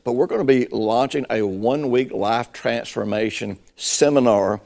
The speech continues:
on how to stop the pain. And we're gonna be walking you through it,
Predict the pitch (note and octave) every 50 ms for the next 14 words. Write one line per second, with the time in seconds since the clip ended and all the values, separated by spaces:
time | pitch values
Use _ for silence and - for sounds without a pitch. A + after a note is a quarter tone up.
0 | _ _ _ - - - - _ _ _ _ A#2 A#2 A#2 A2+ - - C#3 C#3+ D#3
1 | D3+ - - - D3+ C#3 C3+ - - A#2+ - - C#3 B2 B2 A2+ G2+ G2+ A#2+ D#3
2 | E3 A#2+ G#2+ G2+ F#2+ - _ _ _ _ _ _ A2+ G#2 G2+ A2 A#2 C3+ D#3 E3
3 | D#3+ - B2+ C3 C3+ C3 B2 A#2 - - - C#3 C#3+ D3 C#3+ - - -